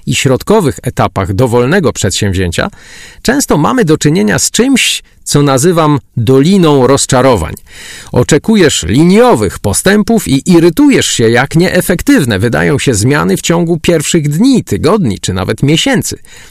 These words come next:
Masz wrażenie, że zmierzasz donikąd. To charakterystyczna cecha wszelkich procesów bazujących na kumulowaniu.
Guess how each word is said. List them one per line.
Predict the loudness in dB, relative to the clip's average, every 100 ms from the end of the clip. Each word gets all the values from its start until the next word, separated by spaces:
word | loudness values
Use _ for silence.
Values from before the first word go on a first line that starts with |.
| -12
Masz | -6 -6 -4
wrażenie, | -4 -2 -2 0 0
że | 0
zmierzasz | 2 2 2 0 2
donikąd. | 2 4 2 -2 -10 -20 -20 -20 -20 -20 -20 -4
To | -2
charakterystyczna | 0 0 -2 0 0 2 0 -4 -2 -2
cecha | 0 0 0 -2
wszelkich | -2 -2 -2 -2 -6 -6
procesów | -4 -2 0 -2 -2 -4
bazujących | -2 -2 0 -2 -2 -4 -2
na | -2 -4
kumulowaniu. | -2 0 2 2 2 0 -4 -8